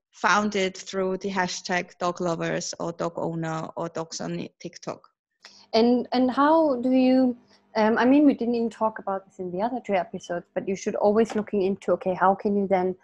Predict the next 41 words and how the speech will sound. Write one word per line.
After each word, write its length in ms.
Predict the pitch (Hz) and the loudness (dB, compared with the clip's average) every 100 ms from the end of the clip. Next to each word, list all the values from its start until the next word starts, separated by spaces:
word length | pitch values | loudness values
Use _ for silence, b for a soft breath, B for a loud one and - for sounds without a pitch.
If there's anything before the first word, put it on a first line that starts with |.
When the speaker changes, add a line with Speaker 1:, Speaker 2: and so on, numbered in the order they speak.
| b _ - | b _ -2
Speaker 2:
convert 760 | 196 196 170 202 185 202 - - - 190 | 2 4 6 6 8 6 2 -6 -12 -2
followers 540 | 190 190 190 185 190 - - | 4 6 6 4 2 -2 0
into 640 | 185 185 180 - 185 180 B B _ _ - | 2 2 -2 -2 -2 -2 B B _ _ -4
fans 480 | 160 170 302 381 - - | 0 4 6 6 2 0
and 220 | 196 190 | 2 4
then 320 | 180 185 208 - | 4 6 2 4
into, 720 | 202 202 208 208 208 202 196 B B B _ - | 4 4 2 4 6 4 2 B B B _ 0
Speaker 1:
Mm-hmm. 60 | |
Speaker 2:
uh, 140 | 175 180 | 2 4
maybe 540 | 196 190 240 233 240 233 | 4 6 6 4 2 0
paying 340 | 196 196 202 | 0 2 0
customers? 560 | 190 170 - 180 165 - | -2 -4 -4 -6 -6 -4
Because 300 | 180 190 185 | -6 -4 -2
in 120 | 233 | 2
the 140 | 302 247 | 4 4
end 160 | 247 | 2
of 60 | 247 | -2
the 80 | 247 | -2
day, 240 | 247 285 - | -2 -2 -2
it's 160 | 226 - | -6 -4
about 340 | 202 196 190 | -2 0 0
businesses. 540 | 208 202 220 - 240 - | -2 -2 -4 -6 -6 -6
And 180 | 185 185 | -10 -8
in 160 | 190 180 | -8 -8
the 100 | 180 | -6
end 120 | 180 | -8
of 80 | 185 190 | -10 -6
the 40 | |
day, 280 | 202 220 226 b b _ | -4 -4 -6 b b _
you 100 | 196 180 | -6 2
do 140 | 220 | 4
want 300 | 277 240 214 | 6 6 2
to 100 | 214 | 0
sell 320 | 208 196 185 190 | -2 4 4 2
something. 640 | - 175 208 277 294 330 B B B - | 0 0 2 6 6 6 B B B 0
Um, 260 | 202 202 208 | 4 6 4
Speaker 1:
Mm-hmm. 260 | - 190 | 0 2
Speaker 2:
however, 560 | 196 196 180 196 196 190 | 4 6 6 6 6 6
your 160 | 202 196 | 2 0
focus 320 | - - 196 | -2 -2 -4
should 220 | - 202 | -4 -4